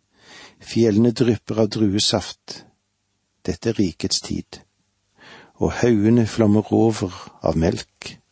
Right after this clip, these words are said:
I alle Judas bekkefar skal det renne vann. Vers tjuefire til tjueseks. Egypt skal bli en ødemark, og Edom til en øde hei for sitt voldsverk mot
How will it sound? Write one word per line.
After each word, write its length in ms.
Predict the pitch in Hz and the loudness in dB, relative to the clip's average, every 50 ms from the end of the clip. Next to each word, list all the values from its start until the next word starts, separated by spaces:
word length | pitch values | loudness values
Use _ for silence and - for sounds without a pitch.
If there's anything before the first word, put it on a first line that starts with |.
| _ _ - | _ _ -6
I 80 | - - | -2 0
alle 240 | - 101 98 85 104 | 0 0 0 0 0
Judas 480 | 95 87 87 90 92 - 90 - - | 0 0 0 -2 0 0 0 -2 0
bekkefar 640 | - - 90 - _ - - - - 107 107 107 - | 0 -2 -2 -4 _ -8 -6 -4 -2 -2 -2 -2 -2
skal 320 | - - - - - - | -2 -4 -2 -2 -2 -2
det 140 | - 82 - | -4 -4 -4
renne 240 | - 65 - 127 - | -4 -4 -4 -4 -6
vann. 260 | - - - - - _ _ _ _ _ _ _ _ _ _ _ _ _ _ _ _ _ _ _ _ _ _ _ _ _ _ _ _ _ _ _ _ _ _ _ _ _ - - - - - - - _ _ _ _ _ - | -8 -10 -10 -10 -12 _ _ _ _ _ _ _ _ _ _ _ _ _ _ _ _ _ _ _ _ _ _ _ _ _ _ _ _ _ _ _ _ _ _ _ _ _ -20 -20 -20 -20 -20 -20 -20 _ _ _ _ _ -2
Vers 320 | 107 98 - - - - | 0 0 0 0 -2 -2
tjuefire 1040 | - - 98 92 95 92 90 87 85 - - - - 104 95 82 76 - 87 87 87 - _ _ _ _ _ | -4 -2 0 0 2 2 0 0 -4 -8 -10 -4 0 0 0 0 0 -2 -2 -4 -4 -6 _ _ _ _ _
til 120 | - - - | -12 -8 -6
tjueseks. 720 | - 82 78 78 80 - - 69 - - - - - - - _ _ _ _ _ _ _ _ _ _ _ - _ _ - - - - - _ - | -4 -2 -2 0 0 -2 -2 -4 -6 -4 -2 -2 -2 -4 -8 _ _ _ _ _ _ _ _ _ _ _ -20 _ _ -20 -20 -20 -20 -10 _ -2
Egypt 460 | 95 87 98 - 127 127 - - - | -2 -2 2 0 0 0 0 -2 -2
skal 260 | - - - 117 104 98 | -2 0 2 0 0 2
bli 180 | 101 101 107 | 2 2 2
en 120 | 110 120 127 | 2 2 2
ødemark, 1000 | 135 131 123 110 95 107 117 120 120 101 - - - - - - - - - - _ _ _ - | 2 2 2 2 2 2 2 2 2 0 -2 -6 -14 -20 -20 -18 -18 -18 -18 -20 _ _ _ -8
og 200 | - - - - | -2 -2 -2 0
Edom 460 | 90 90 101 104 104 110 107 95 90 | 2 2 2 2 2 2 2 2 0
til 200 | - - 90 82 | -2 -4 -2 0
en 140 | 85 85 - - - | 0 0 0 0 0
øde 320 | 92 87 80 80 - 95 - - | 0 2 2 0 0 -2 -2 0
hei 220 | 101 107 113 117 | -2 0 0 -2
for 200 | 104 - - 104 | -4 -4 -4 -4
sitt 440 | 92 - - 82 78 _ _ - - - - - - - | -2 0 -2 -2 -4 _ _ -20 -20 -20 -20 -10 -2 0
voldsverk 640 | 90 101 110 - - - - 60 - - - - - | 2 2 2 2 0 0 -2 -4 -4 -6 -10 -6 -4
mot 320 | - 80 80 - - - | -4 -4 -4 -6 -14 -20